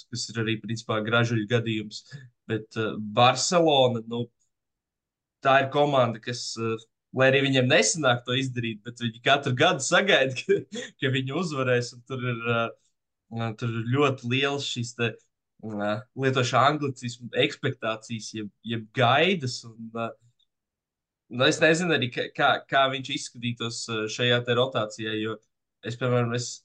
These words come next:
neredzu īsti, kāpēc, ā, lai tu dotu spēles laiku, piemēram, tobrīd jau trīsdesmit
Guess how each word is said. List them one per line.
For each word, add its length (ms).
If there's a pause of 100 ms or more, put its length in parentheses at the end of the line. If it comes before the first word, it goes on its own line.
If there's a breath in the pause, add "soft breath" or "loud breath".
(220)
neredzu 540
īsti, 320
kāpēc, 760
ā, 180 (680)
lai 200 (540)
tu 100
dotu 500 (400)
spēles 520
laiku, 400
piemēram, 500 (760)
tobrīd 520
jau 220
trīsdesmit 840